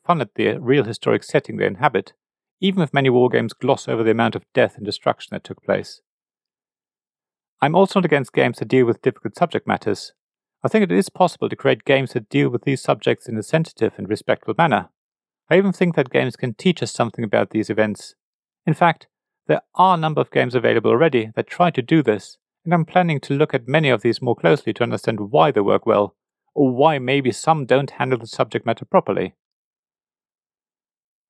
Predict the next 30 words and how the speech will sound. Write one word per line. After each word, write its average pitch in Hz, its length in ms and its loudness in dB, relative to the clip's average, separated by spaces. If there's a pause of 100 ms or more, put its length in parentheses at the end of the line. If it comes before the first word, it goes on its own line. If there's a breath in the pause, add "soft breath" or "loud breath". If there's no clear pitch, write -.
Also, 156 340 4 (320)
I 160 60 4
don't 208 180 4
think 180 160 0
that 147 140 0
humor 151 320 2
should 120 240 -4
not 147 260 2
be 123 80 -2
used 107 320 0
when 107 100 -2
it 104 120 -4
comes 107 320 -2
to - 100 -8
tackling 107 380 -2
serious 101 320 -2
topics. - 520 -4 (720)
I 147 60 0
think 202 180 -2
there's 156 140 0
a 135 40 -6
difference 131 440 0
between 117 220 -8
making 113 320 -2
fun - 260 -2
of 104 100 -2
something 110 440 -2 (340)
and 151 180 -4
using 208 220 0
humor. 117 460 0